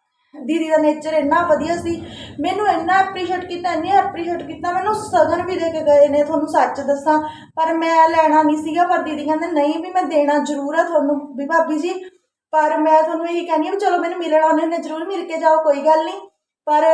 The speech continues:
ਮੈਨੂੰ ਕੁਛ ਵੀ ਦੇ ਕੇ ਨਾ ਜਾਇਆ ਕਰੋ, ਮੈਨੂੰ ਪਿਆਰ ਦੀ ਤੇ ਤੁਹਾਡੀ ਸਪੋਰਟ ਦੀ ਬਹੁਤ ਜ਼ਰੂਰਤ ਆ, ਬਸ ਉਹੀ ਕਰ ਦਿਆ ਕਰੋ," ਹਨਾ। ਉਹ ਕਹਿੰਦੇ ਵੀ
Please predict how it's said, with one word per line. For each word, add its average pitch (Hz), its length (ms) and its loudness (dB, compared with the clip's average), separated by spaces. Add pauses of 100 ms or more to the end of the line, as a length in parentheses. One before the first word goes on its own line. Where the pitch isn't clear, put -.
(340)
ਮੈਨੂੰ 381 220 -4
ਕੁਛ 415 160 2
ਵੀ 415 160 4
ਦੇ 359 120 4
ਕੇ 320 140 2
ਨਾ 339 120 2
ਜਾਇਆ 359 240 6
ਕਰੋ, 311 200 2
ਮੈਨੂੰ 370 180 -8
ਪਿਆਰ 330 300 6
ਦੀ 320 160 -2
ਤੇ 339 60 -6
ਤੁਹਾਡੀ 359 240 0
ਸਪੋਰਟ 311 400 0
ਦੀ 320 80 -6
ਬਹੁਤ 302 300 4
ਜ਼ਰੂਰਤ 294 280 -4
ਆ, 285 60 2
ਬਸ 403 160 0
ਉਹੀ 349 320 2
ਕਰ 311 180 4
ਦਿਆ 247 180 2
ਕਰੋ," 247 320 0
ਹਨਾ। 359 300 0 (440)
ਉਹ 320 140 2
ਕਹਿੰਦੇ 359 320 0
ਵੀ 392 440 -2